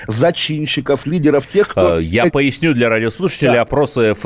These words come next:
Speaker 2: С О — это та самая социология, которую не видит никто, кроме первых и самых первых лиц, но которая, как считается, самая вер-, самая верная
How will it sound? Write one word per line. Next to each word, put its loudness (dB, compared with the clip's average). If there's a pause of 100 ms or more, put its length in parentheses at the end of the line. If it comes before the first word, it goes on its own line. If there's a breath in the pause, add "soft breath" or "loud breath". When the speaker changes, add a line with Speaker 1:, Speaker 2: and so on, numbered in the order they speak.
Speaker 2:
С -8
О — 2
это 0
та 0
самая 0
социология, 2
которую 0
не -2
видит 2
никто, 0
кроме 0
первых 0
и -4
самых -2
первых 0
лиц, 0
но -2
которая, 0
как -6
считается, 0
самая 0
вер-, 0
самая 0
верная 0